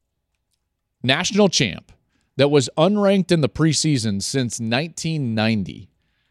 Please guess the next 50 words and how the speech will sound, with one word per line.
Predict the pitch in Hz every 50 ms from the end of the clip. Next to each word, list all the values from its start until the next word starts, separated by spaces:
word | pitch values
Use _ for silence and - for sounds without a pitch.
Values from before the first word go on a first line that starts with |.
| _ _ _ _ _ _
That | - 131 143
was | 160 165 147 117
a | 123 110
split | - - - - 170 196 170 -
title, | - 156 131 120 117 113 107
by | 98 110 104 104
the | 101
way, | 101 101 104
between | 110 113 113 - 127 127 117
the | 110 104
University | 117 143 160 165 170 147 - - 147
of | 120
Colorado | - 135 131 123 123 123 120 120
and | 117 113
Georgia | 98 104 113 110 101 113 117
Tech. | - - 170 147 - - _
Georgia | - - 123 117 104 - 113
Tech | - - 170 185 165 - -
started | - - 147 131 131 135 127 120
that | 131 123 120 -
year | 120 110 104 101 95 98 107 - _ _ _ _ _ _ _ _ _ -
unranked | 135 143 143 139 151 160 131 - - - - -
in | 131 123
the | 120 -
preseason. | - - 127 120 104 - - 110 98 85 - 78 - - -
And | 120 113 123
the | 135 147
only | 170 196 190 160
reason, | 151 151 147 123 135 131
by | 131 127
the | 123 123
way, | 123 120
they | 113 113
can | 104 - 110 101
call | - 160 208 214
themselves | 170 139 120 - 127 117 110 95
national | 117 113 101 98 - - 110 98 95
title | - 98 90 90 90 98 117 127
is | 113 95
that | 113 110 92
there | - 127 131
was | 123 117 104
a | 101
certain | - - 175 202 175 180 135
coach | - 113 101 104 120 -
from | - 117 110
Colorado's | - 131 131 135 127 123 120 110 101 98 92 -
rival, | 113 123 151 185 170 113 90 82 95 135 - _ -
Tom | - 135 127 107
Osborne, | 90 82 85 - 90 90 - - 113